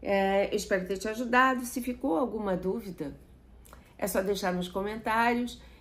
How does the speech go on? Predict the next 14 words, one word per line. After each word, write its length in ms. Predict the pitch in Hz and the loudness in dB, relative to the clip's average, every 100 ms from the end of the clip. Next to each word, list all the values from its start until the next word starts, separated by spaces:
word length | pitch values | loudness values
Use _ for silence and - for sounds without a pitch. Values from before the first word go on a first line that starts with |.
| - - | -20 -6
E 880 | 226 226 233 233 233 233 233 226 233 - - - - - - - - - | -2 2 2 2 2 0 -2 -6 -10 -14 -20 -20 -20 -16 -16 -16 -20 -20
se 160 | - 196 | -10 -6
você 200 | 185 214 | -4 -2
gostou, 440 | 185 185 214 214 | -2 -2 -4 -6
se 160 | - 196 | -8 -10
inscreve 320 | 185 214 220 | -6 -4 -4
no 100 | 196 | -6
canal, 440 | 190 180 175 170 | -4 -2 -2 -2
deixa 240 | 170 175 - | -4 -6 -8
o 40 | |
seu 140 | - | -4
like 260 | 180 165 - | -2 -2 -6
pra 140 | - 175 | -6 -4
mim. 260 | 156 143 | -4 -6